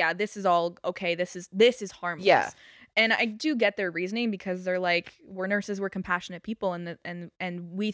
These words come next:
Speaker 1: they believed they were talking to a seven-year-old girl who was like, "I never had anyone, like, any friends or anyone to play with, and I just wanna,
Speaker 2: But it's
Speaker 1: I just
Speaker 2: not a
Speaker 1: wanna
Speaker 2: real
Speaker 1: be around you guys."
Speaker 2: It's not a real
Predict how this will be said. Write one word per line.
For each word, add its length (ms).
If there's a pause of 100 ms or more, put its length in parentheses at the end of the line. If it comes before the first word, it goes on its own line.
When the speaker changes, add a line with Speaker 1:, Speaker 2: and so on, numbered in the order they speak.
Speaker 1:
they 220
believed 440
they 100
were 80
talking 400
to 100
a 80
seven-year-old 460
girl 160
who 100
was 160
like, 140 (240)
"I 60
never 340
had 240
anyone, 480 (360)
like, 200
any 160
friends 520
or 160
anyone 280
to 80
play 260
with, 180
and 120
I 60
just 260
wanna, 160
Speaker 2:
But 60
it's 80
Speaker 1:
I 40
just 140
Speaker 2:
not 20
a 0
Speaker 1:
wanna 140
Speaker 2:
real 160
Speaker 1:
be 80
around 420
you 80
guys." 140
Speaker 2:
It's 120
not 120
a 60
real 200